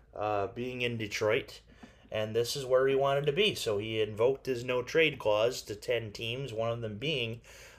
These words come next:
the Los Angeles Dodgers, and he said, "Hey, no, I'm not going. I'm staying here. I wanna help this team." As a Tigers fan, I love the enthusiasm. In fact, I'll be honest with you,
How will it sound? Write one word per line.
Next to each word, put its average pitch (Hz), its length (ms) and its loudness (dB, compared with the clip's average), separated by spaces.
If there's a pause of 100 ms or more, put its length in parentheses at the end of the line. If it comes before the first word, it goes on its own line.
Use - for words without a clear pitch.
the 123 100 2
Los 123 280 4
Angeles 120 460 4
Dodgers, 117 500 2
and 123 100 0
he 120 100 -2
said, 135 180 2
"Hey, 156 260 4 (100)
no, 143 260 2 (380)
I'm 113 140 0
not 131 180 -2
going. 117 260 0 (460)
I'm 92 120 -12
staying 151 340 2
here. 151 320 -2 (380)
I 113 60 0
wanna 123 200 2
help 123 240 -2
this 120 220 -4
team." 98 240 -8 (1120)
As 208 320 8
a 220 140 8
Tigers 196 520 6
fan, 226 440 4 (1000)
I 110 60 0
love 147 300 6
the 147 100 0
enthusiasm. 110 840 -2 (100)
In 113 140 -8
fact, 127 420 2 (340)
I'll 139 120 6
be 156 160 4
honest 170 260 0
with 110 140 -8
you, 90 100 0